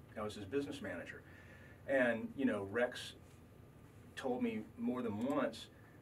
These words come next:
that, uh, even when he was starting out, he began his business with billboards because at the time they were inexpensive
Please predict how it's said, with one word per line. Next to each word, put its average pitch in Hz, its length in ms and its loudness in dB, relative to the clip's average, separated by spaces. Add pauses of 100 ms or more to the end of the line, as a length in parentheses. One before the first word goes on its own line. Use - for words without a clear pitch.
(140)
that, 110 360 2
uh, 92 200 -2 (100)
even 135 180 6
when 107 120 4
he 131 140 -2
was 110 160 0
starting 113 460 4
out, 117 400 2
he 120 240 2
began 107 540 0
his 92 160 -4
business - 460 -4
with 98 180 -4
billboards 107 400 4
because 104 340 -4
at - 140 -4
the - 60 -4
time 113 320 0
they 104 100 4
were 98 260 0 (380)
inexpensive 117 920 2